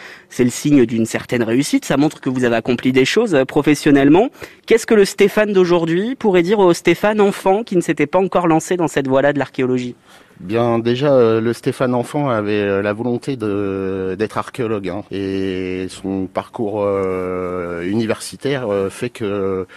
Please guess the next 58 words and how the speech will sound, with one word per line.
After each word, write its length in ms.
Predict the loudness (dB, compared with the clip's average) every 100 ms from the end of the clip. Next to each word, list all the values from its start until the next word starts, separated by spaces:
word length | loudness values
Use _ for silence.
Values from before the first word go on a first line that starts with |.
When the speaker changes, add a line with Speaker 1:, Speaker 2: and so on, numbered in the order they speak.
| -16 -6
Speaker 2:
il 140 | -2
a 40 |
eu 80 | 0
l'opportunité 720 | -2 -2 -4 -6 -8 -6 -8
de 80 | -8
réaliser 360 | -6 -6 -6 -8
ses 120 | -6
rêves 180 | -6 -6
d'enfant. 360 | -6 -6 -12 -14 -20 -20 -20 -20 -12
Donc, 320 | -6 -6 -4
euh, 260 | -4 -2 -4
je 120 | -6
lui 100 | -6
dirais 280 | -4 -4 -4
que, 160 | -4
euh, 1000 | -4 -4 -4 -6 -6 -6 -4 -4 -4 -4
il 140 | -4 -4
est 60 |
sur 120 | -2
la 100 | -2
bonne 180 | 0 0
voie. 180 | 0 -4 -6 -16 -18
Speaker 1:
<laughs> 460 | -18 -20 -18 -18
Je 120 | -2 0
me 80 |
souviens 260 | 2 4 4
dans 80 | 4
la 120 | 2
classe, 200 | 0 -2
quand, 220 | -2 -2
quand 140 | -2 -4
j'étais 260 | -4 -4
petit, 140 | -4 0
il 60 |
y 60 | 0
a 60 |
ce 60 | 2
moment 180 | 2 4
où 60 | 2
chacun 320 | 0 -2 -2
donne 140 | -2
le 60 | 0
métier 220 | -2 -4
qu'il 140 | -2
a 20 | -2
envie 140 | -2
de 60 | 0
faire. 200 | -2 0
Vous, 120 | 0
donc, 200 | 0 0
archéologue, 500 | -4 -2 2 2 2
on 100 | 0
avait 120 | -2
astronaute, 520 | -6 -4 0 2 2
vétérinaire, 540 | 0 0 0 0 -2 -2
pompier, 380 | -6 -2 -2
pilote 300 | 0 0 0
d'avion. 340 | 2 2 2